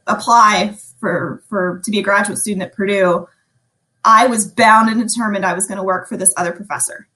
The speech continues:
That was who I had my, my eyes set on. That's who I wanted to work with. I had my whole life planned out, how it was gonna roll out when I worked with this person, right? So I went to campus for this interview,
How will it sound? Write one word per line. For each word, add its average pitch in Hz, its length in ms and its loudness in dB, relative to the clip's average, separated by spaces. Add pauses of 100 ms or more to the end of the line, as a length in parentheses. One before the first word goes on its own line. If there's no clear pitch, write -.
(140)
That - 180 2
was 247 160 0
who 254 100 2
I 196 100 4
had 226 260 0
my, 196 400 -2
my 202 200 0
eyes 294 300 6
set 285 200 4
on. 254 540 4
That's 247 300 4
who 285 80 0
I 285 80 4
wanted 277 220 0
to 277 80 -2
work 247 240 -2
with. 240 360 2
I 240 100 0
had 220 180 2
my 196 120 -4
whole 254 280 -2
life 254 260 0
planned 254 320 -2
out, 214 380 2
how 202 200 0
it - 40 -4
was 254 100 -4
gonna 254 160 0
roll 254 300 2
out 196 320 2
when 190 100 -8
I 190 60 -4
worked 196 180 -2
with 208 120 -12
this 202 120 -4
person, 190 400 -4
right? 180 240 -8 (920)
So 262 200 4
I 247 80 8
went 294 200 4
to 285 80 -2
campus 320 440 0
for 240 80 -8
this 220 180 0
interview, 233 500 2